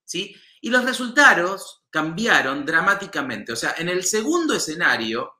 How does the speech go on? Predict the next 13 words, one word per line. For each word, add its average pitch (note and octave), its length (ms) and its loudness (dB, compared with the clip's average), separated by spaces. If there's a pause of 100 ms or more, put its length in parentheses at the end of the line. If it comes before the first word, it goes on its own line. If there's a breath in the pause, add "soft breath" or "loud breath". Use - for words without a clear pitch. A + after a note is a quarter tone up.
(280)
antes B3+ 420 2
del D3+ 180 -4
robo, B2 720 -6 (600 soft breath)
la E3+ 200 6
persona F#3+ 540 4
dueña F#3+ 500 4
del C#3 120 0
radiograbador D3+ 800 0
lo D#3+ 140 -2
que F#3+ 80 -2
hizo A#3+ 220 -4
fue F3+ 160 -4
pedirle G3 760 -2